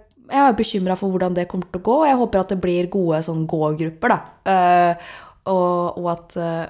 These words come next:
og er glad for at det allerede er på en måte noen strukturer, og så håper jeg at vi kan få på en måte enda flere tiltak da,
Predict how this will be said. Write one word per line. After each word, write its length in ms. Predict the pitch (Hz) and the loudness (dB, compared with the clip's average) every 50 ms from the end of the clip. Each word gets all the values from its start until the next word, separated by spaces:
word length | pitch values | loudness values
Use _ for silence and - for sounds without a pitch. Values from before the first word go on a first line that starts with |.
| - | -8
og 580 | 180 175 170 160 160 160 160 165 165 - _ - | -6 -6 -6 -4 -6 -6 -8 -8 -12 -14 _ -4
er 120 | - 220 | -2 0
glad 280 | 190 180 170 160 160 160 | 0 0 0 0 -2 -4
for 120 | - 170 | -6 -6
at 80 | 170 - | -4 -4
det 40 | 170 | -4
allerede 400 | 165 170 170 170 165 165 165 165 | -4 -6 -6 -6 -8 -8 -8 -8
er 140 | 160 165 - | -8 -8 -8
på 80 | - | -10
en 80 | 170 170 | -10 -8
måte 180 | 170 - 170 | -8 -6 -6
noen 340 | 170 170 165 160 160 160 160 160 - _ _ _ _ _ _ _ - | -4 -4 -4 -4 -4 -6 -6 -10 -14 _ _ _ _ _ _ _ -12
strukturer, 520 | - - 185 185 - - 190 180 220 311 370 | -8 -6 -6 -6 -4 -4 -2 -2 0 0 0
og 100 | 339 - | 0 0
så 120 | - 285 277 | 0 2 2
håper 300 | 285 233 - - - 175 | 2 2 0 -2 -2 0
jeg 180 | 170 170 175 | 0 0 -2
at 160 | 170 - - 180 175 | -2 -6 -6 -6 -6
vi 80 | 185 - | -4 -2
kan 140 | 220 220 208 | -2 -4 -4
få 200 | - - 170 160 160 | -6 -8 -10 -10 -8
på 100 | - 180 | -8 -8
en 80 | 170 | -8
måte 340 | 165 156 160 - 156 143 147 - - _ _ - - _ - - | -8 -8 -8 -8 -8 -6 -8 -8 -14 _ _ -20 -18 _ -2 0
enda 360 | 233 202 185 170 165 170 175 | 0 2 0 -2 -2 -2 -2
flere 220 | - 175 160 170 165 | -2 -4 -4 -4 -4
tiltak 340 | - 175 - - 139 160 - | -6 -8 -8 -8 -10 -10 -8
da, 80 | 156 | -10